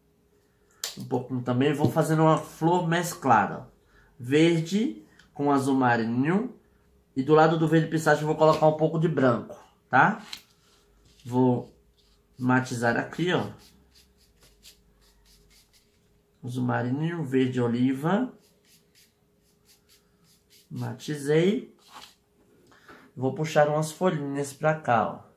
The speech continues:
Pincel de pé, pressiono e puxo. Olha só como vai ficar, tá? Já sai uma florzinha mais clarinha, né?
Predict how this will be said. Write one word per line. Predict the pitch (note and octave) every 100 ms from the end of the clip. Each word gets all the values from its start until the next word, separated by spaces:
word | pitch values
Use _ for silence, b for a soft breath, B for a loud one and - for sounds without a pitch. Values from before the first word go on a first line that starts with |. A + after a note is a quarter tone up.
| _ _ _ _
Pincel | - B2 B2
de | B2+
pé, | B2
pressiono | B2 B2+ B2+ - B2 B2+
e |
puxo. | C3 - C#3 D#3+ D#3+ A3 B3+ - _ _ _ -
Olha | B2+
só | B2+
como | B2 A#2+
vai | B2
ficar, | B2 C3 - - _ _ _ -
tá? | C3+ F3+ B B B B -
Já | A2+
sai | - A#2+
uma | A#2+
florzinha | A#2+ B2+ B2 A#2+
mais | A#2+ C3 D3
clarinha, | - D3 C#3+ C3 B2+ A2
né? | A#2 D3+ D#3+